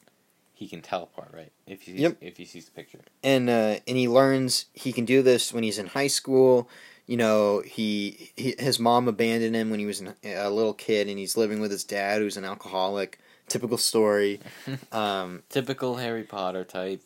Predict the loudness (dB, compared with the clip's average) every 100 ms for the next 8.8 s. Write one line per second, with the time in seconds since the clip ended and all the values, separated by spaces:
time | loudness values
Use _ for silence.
0 | -4 0 2 6 10 10 10 4 0 2
1 | 2 0 0 -2 -2 0 2 4 2 0
2 | -4 -2 0 0 -2 -4 -2 -2 0 2
3 | 2 2 0 -2 -4 -4 -6 -6 -10 -6
4 | -4 -4 -6 _ -10 -8 -2 -2 0 2
5 | 2 0 0 0 0 -2 -6 -14 -18 -6
6 | 6 6 8 4 0 4 4 4 6 4
7 | 4 -2 -2 0 0 0 -2 0 2 2
8 | 0 0 0 -2 -2 0 0 -2